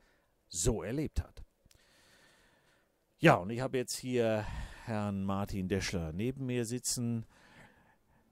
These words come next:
Herr Deschler, erstmal, äh, wahrscheinlich ist er noch so ein bisschen, äh,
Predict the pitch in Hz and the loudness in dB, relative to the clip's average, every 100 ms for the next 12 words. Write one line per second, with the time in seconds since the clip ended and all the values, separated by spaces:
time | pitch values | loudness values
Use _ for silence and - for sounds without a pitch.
0 | _ _ _ - 147 135 123 113 98 58 | _ _ _ 4 6 8 6 4 -2 -6
1 | - - - 101 117 - 104 92 87 90 | -14 -20 -18 -12 -10 -8 -6 -4 -4 -6
2 | - - - _ _ _ - 95 92 90 | -14 -20 -20 _ _ _ -8 -6 -4 -6
3 | 85 87 _ - 104 - 123 110 98 98 | -8 -14 _ -4 -4 -2 -4 -4 -6 -6
4 | 98 - 104 90 82 90 - 87 80 78 | -4 -6 -6 -6 -6 -8 -6 -8 -8 -8
5 | 73 71 71 | -6 -8 -10